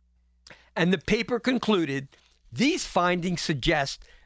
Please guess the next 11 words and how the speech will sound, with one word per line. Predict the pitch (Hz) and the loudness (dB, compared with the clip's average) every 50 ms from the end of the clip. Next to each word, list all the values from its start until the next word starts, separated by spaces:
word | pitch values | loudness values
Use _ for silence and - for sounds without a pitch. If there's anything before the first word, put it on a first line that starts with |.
| _ | _
that | - 160 | -2 -2
a | 147 143 | -2 -2
dietary | 120 117 175 190 233 247 - - 220 220 214 214 | -2 0 0 2 0 0 0 0 0 2 2 0
shift | - - - 190 160 127 120 - - - _ _ _ _ _ | 0 0 0 0 0 -2 -4 -10 -16 -20 _ _ _ _ _
to | 160 156 | 2 2
a | 147 | 2
higher | 147 156 196 208 220 214 208 220 | 2 2 2 2 4 4 2 2
antioxidant | - 185 185 202 185 - 196 196 208 - 165 160 151 - - 196 170 175 175 151 117 123 | 2 2 0 2 2 2 0 0 2 2 2 2 2 0 0 2 2 2 0 0 -4 -2
di-, | 151 160 165 156 156 - - | 0 2 4 4 2 0 -4
food | - - 196 175 180 160 - - _ | -4 0 0 0 0 -2 -8 -6 _
intake | - 170 180 165 - 160 117 110 113 - - | 0 0 0 0 -2 -2 -2 -2 -6 -8 -16